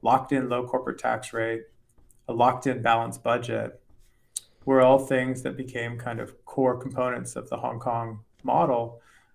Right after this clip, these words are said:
which were then actually effectively exported. So in the intervening years,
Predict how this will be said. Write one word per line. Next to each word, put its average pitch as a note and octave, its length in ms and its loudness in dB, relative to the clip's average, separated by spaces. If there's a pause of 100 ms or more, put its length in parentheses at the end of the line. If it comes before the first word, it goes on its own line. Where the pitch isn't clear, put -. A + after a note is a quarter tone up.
(140)
which D3+ 220 2
were E3 80 6
then F#3+ 160 10
actually D#3+ 340 4
effectively C3+ 460 2
exported. A2+ 580 -4
So A#2 460 -8 (320)
in C3 180 -6
the A#2 260 -6 (160)
intervening C3 540 0
years, A#2+ 440 -8